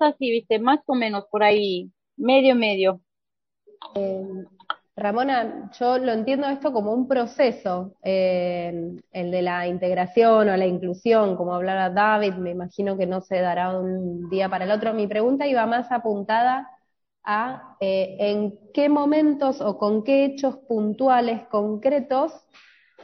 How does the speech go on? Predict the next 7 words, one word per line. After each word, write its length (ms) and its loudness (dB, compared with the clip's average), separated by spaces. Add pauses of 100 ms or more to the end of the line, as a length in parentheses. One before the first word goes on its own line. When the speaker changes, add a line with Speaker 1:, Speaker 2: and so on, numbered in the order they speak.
(120)
Speaker 2:
vos 480 0 (160)
sentís 680 0 (140)
que 340 0
estás 380 0
en 140 0
ese 240 -2
camino 640 0